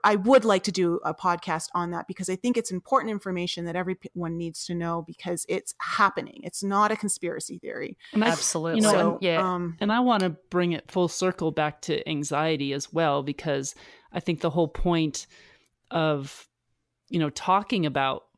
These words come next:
Speaker 2: food and, and the impact that it has on your body and your, and your mind and your spiritual development and all of that.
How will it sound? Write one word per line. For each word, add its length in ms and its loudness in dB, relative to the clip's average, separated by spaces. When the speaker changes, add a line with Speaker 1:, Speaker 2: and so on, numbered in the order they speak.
Speaker 2:
food 640 4
and, 300 -2
and 180 -2
the 120 0
impact 380 -2
that 100 -2
it 60 -2
has 240 -2
on 120 0
your 100 0
body 400 0
and 160 -2
your, 240 -4
and 140 -2
your 100 -2
mind 560 2
and 120 -2
your 100 -4
spiritual 480 -2
development 560 -2
and 200 -2
all 220 0
of 80 -2
that. 300 -2